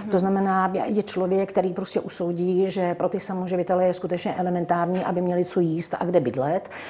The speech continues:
Speaker 2: takže přispívají finančně právě do toho covid programu těm rodičům na potraviny a na nájem. Pak je spousta lidí, která nám nosí, eh, do našeho lešovického obchodu, anebo nám zasílají vlastně balíky s materiální pomocí, což je primárně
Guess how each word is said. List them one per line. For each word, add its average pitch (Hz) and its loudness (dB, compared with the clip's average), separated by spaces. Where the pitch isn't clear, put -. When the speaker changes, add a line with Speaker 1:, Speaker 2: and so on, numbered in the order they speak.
Speaker 2:
takže 180 2
přispívají 180 0
finančně 175 2
právě 170 4
do 175 0
toho 180 2
covid 165 2
programu 170 4
těm 175 2
rodičům 175 4
na 165 4
potraviny 175 2
a 185 0
na 165 4
nájem. 139 0
Pak 190 -2
je 196 4
spousta 185 -2
lidí, 175 2
která 180 0
nám 175 2
nosí, 180 2
eh, 165 6
do 160 2
našeho 170 0
lešovického 175 2
obchodu, 170 2
anebo 175 2
nám 175 0
zasílají 170 2
vlastně 170 0
balíky 165 2
s 175 -6
materiální 165 2
pomocí, 180 -2
což 175 -4
je 165 -2
primárně 165 0